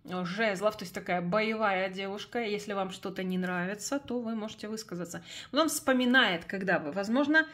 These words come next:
ссорились или что-то друг другу доказывали, или когда между вами возникали недопонимания. Вот что-то вот такое. Именно об этом он думает. Тем более, если вы расстались на таких нотах,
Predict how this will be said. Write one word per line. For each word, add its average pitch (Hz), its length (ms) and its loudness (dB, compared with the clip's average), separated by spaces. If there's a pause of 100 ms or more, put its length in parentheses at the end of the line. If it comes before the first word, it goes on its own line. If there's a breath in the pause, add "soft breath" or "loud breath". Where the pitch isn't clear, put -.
(120)
ссорились 208 800 0
или 180 100 -6
что-то 240 320 -4
друг 240 240 -8
другу 240 220 -6
доказывали, 185 760 -4
или 175 100 -2
когда 196 280 -8
между 233 280 -2
вами 220 220 0
возникали 202 600 0
недопонимания. 202 1200 2 (360 loud breath)
Вот 208 140 -2
что-то 269 300 0
вот 240 120 -6
такое. 220 380 -2
Именно 233 400 4
об 196 120 -2
этом 262 300 4
он 233 140 -2
думает. 170 380 -4
Тем 226 180 -4
более, 277 280 2
если 233 240 -2
вы 214 160 0
расстались 294 600 0
на 208 120 -4
таких 185 440 -4
нотах, 165 680 -8